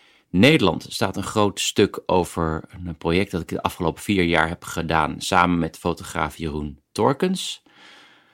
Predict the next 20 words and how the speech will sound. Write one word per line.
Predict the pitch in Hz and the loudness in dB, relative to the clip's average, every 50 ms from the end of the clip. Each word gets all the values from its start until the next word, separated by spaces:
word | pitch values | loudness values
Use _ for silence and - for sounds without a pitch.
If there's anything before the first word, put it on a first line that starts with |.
| _ _ _ | _ _ _
Eh, | - - 85 82 80 82 | -8 -6 -6 -4 -4 -2
dat | 80 85 - | -4 -4 -2
project | - 92 85 87 87 - - | 0 2 2 2 2 0 -4
ging | - 104 90 90 - | -2 -2 0 0 -2
over | - 82 78 - - | -4 -8 -8 -8 -10
de | 90 - | -10 -8
taiga, | - - 107 123 147 131 139 135 139 147 139 _ _ _ _ _ - | 0 4 4 4 6 6 4 4 4 2 -2 _ _ _ _ _ -14
die | - 85 87 87 - - - | -6 -4 -2 -2 -4 -4 -8
eigenlijk | - - 82 - 90 87 - | -14 -14 -12 -10 -10 -10 -8
als | 80 82 80 - | -8 -10 -8 -8
in | 85 80 | -8 -8
een | 78 | -8
soort | - - - - | -8 -8 -10 -10
van | - 82 | -10 -8
cirkel | - - - - 107 104 98 - 92 85 | -6 -4 0 4 4 4 4 2 -2 -4
om | 78 - 80 82 | -4 -4 -4 -4
de | 85 82 | -4 0
wereld | 80 92 95 90 82 - | 2 4 4 2 2 -2
heen | - 87 90 92 90 | -2 -2 0 0 2
loopt. | 80 78 85 117 - - - - | 2 2 0 0 -2 -10 -20 -20